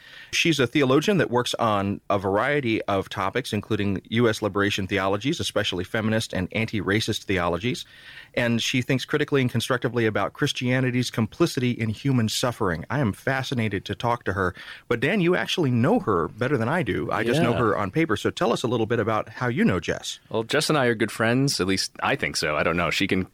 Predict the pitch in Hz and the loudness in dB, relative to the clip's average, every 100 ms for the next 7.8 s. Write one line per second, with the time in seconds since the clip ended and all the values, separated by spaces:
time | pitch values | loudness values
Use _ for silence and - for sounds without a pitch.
0 | - 98 - 123 - 90 - 90 85 98 | -6 -2 -2 -2 0 -2 2 0 2 2
1 | 95 82 92 107 120 - 104 101 98 82 | 2 2 2 2 0 -4 -4 -2 -2 0
2 | 90 110 95 - 101 98 95 87 80 82 | 0 0 -2 0 0 2 0 0 0 0
3 | 92 - 123 107 - 80 - 90 95 92 | -2 -2 0 0 -2 -2 0 2 2 0
4 | - 92 92 92 85 113 110 117 151 165 | 0 0 0 0 0 2 4 4 2 0
5 | - - - - 101 104 90 85 - 98 | -8 -20 -14 -4 0 2 2 0 0 2
6 | 95 87 90 - 82 - 92 95 90 87 | 2 2 -2 -2 -2 0 0 2 2 2
7 | 87 - - 87 82 90 107 | 0 -2 -4 -6 -2 -2 -2